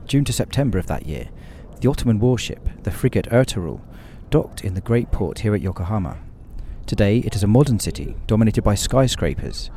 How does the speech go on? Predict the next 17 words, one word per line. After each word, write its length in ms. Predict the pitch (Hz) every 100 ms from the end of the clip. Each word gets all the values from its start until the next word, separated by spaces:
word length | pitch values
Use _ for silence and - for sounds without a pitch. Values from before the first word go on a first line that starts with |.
| - - -
but 80 | 110
in 80 | 107
the 60 |
neighborhoods 420 | 110 160 127 117 101
around 220 | 127 160
the 80 | 107
port, 280 | 95 90
you 80 | 101
can 120 | 104
still 180 | 104 139
get 140 | 123 110
a 40 |
sense 280 | - 113 -
of 60 |
the 120 | 117 -
older 260 | 120 117
town, 360 | - 78 62